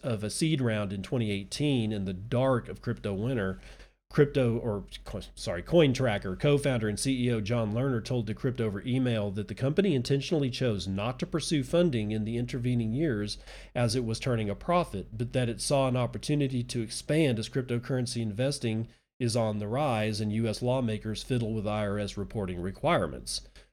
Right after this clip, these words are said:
Quote, "Hundreds of millions of crypto users globally need to become tax compliant before they are, there are negative implications like tax audits and penalties. The funding should give the company more chances to reach investors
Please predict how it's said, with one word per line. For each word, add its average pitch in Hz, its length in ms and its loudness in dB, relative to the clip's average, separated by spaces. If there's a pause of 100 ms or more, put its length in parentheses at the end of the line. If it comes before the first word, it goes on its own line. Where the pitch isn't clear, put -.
Quote, 127 340 4
"Hundreds 165 440 4
of 139 100 2
millions 139 400 4
of 110 120 -4
crypto 135 300 2
users 117 440 2
globally 113 500 0
need 117 240 2
to 139 60 -2
become 123 320 -2
tax 120 340 -4
compliant 117 640 0 (360)
before 127 320 2
they 120 200 2
are, 113 220 0
there 127 340 4
are 113 160 2
negative 117 380 2
implications 120 680 0
like 101 160 -4
tax 120 320 0
audits 113 420 -2
and 98 240 -4
penalties. 98 640 -2 (400)
The 127 100 0
funding 135 420 4
should 151 300 2
give 135 180 2
the 123 80 0
company 123 340 0
more 117 200 2
chances 127 480 0
to 120 120 -4
reach 120 240 2
investors 113 600 0